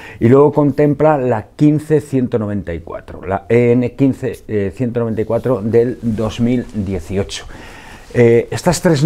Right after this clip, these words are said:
estas tres normas, eh, están constantemente por el reglamento. Claro, si las queremos,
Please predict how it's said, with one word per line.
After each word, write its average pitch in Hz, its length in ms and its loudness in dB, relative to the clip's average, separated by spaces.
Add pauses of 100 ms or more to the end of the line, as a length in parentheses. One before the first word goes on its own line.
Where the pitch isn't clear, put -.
(120)
estas 131 360 -2
tres 135 220 2
normas, 160 760 2
eh, 101 360 -2
están - 340 -4
constantemente 143 600 2
por 139 140 0
el 131 120 0
reglamento. 120 480 -2
Claro, 131 260 -2
si - 140 -6
las 95 180 -4
queremos, 151 480 2